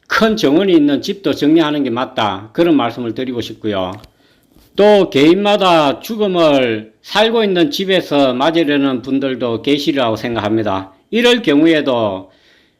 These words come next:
미리 큰 집과 정원이 있는 것은 정리를 하고 손쉽게 관리할 수 있고 또 죽음을 담담하고 소박하게 맞이할 수 있는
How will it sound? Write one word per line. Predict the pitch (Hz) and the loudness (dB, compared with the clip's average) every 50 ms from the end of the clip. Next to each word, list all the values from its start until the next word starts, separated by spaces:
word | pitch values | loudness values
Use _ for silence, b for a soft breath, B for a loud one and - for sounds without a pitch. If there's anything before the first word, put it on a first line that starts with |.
| _ | _
미리 | _ 127 170 262 285 285 269 226 175 147 135 120 110 107 107 - - _ | _ 0 4 4 4 4 4 4 4 4 4 2 0 -2 -4 -8 -16 _
큰 | - - - - - 240 240 220 | -14 -10 -8 -4 -4 -4 -4 -4
집과 | - 254 240 - - 208 180 - | -6 -10 -10 -6 -2 -2 0 0
정원이 | - 143 139 147 175 202 196 | 0 0 0 2 2 2 4
있는 | 170 147 143 147 151 | 4 4 4 4 2
것은 | 143 143 143 - 135 131 123 120 117 113 110 107 107 113 - | -2 -4 -4 -4 -2 -2 -2 -2 -2 -4 -4 -4 -8 -10 -6
정리를 | - 135 143 170 202 196 185 165 143 | -2 0 2 2 2 2 0 0 0
하고 | 143 - 170 175 151 139 117 104 95 95 95 - _ b b b b b b b b b b | 0 -2 -2 -2 0 0 0 -2 -2 -6 -10 -16 _ b b b b b b b b b b
손쉽게 | - - - 208 233 233 233 226 240 233 208 - - 202 196 180 165 156 | -12 -4 0 0 2 2 0 0 -2 -4 -6 -2 2 4 4 6 4 2
관리할 | - - 143 165 175 190 190 170 160 156 | 2 0 0 2 2 2 4 4 4 2
수 | 147 - 147 | 2 0 -2
있고 | 143 139 143 - 131 120 110 104 101 98 95 98 _ _ _ _ _ _ _ _ | -2 -2 -2 -4 -4 -2 -2 -2 -4 -6 -12 -18 _ _ _ _ _ _ _ _
또 | - 180 175 170 165 165 | -2 0 2 2 2 2
죽음을 | 165 - 214 202 202 190 170 165 156 147 139 131 120 110 - | 0 -4 -4 -2 0 2 4 4 4 4 4 2 0 -2 -6
담담하고 | - 117 135 135 143 147 156 160 165 170 175 202 196 175 156 139 127 | -6 -4 -2 0 0 2 2 2 2 2 0 0 0 0 0 -2 -2
소박하게 | - - 226 214 202 180 151 160 156 147 151 139 135 123 120 110 104 104 110 B B B B _ _ _ _ _ _ _ _ _ | -2 -4 -2 -2 -2 0 0 0 -2 0 0 0 2 2 2 0 -2 -4 -8 B B B B _ _ _ _ _ _ _ _ _
맞이할 | - 123 151 208 214 185 208 185 175 175 165 | -2 0 2 2 2 0 0 2 2 0 -2
수 | - 156 | -2 -2
있는 | 147 143 139 143 156 160 160 151 147 139 135 123 120 120 | 0 2 2 2 2 2 2 2 0 -2 -2 -4 -6 -10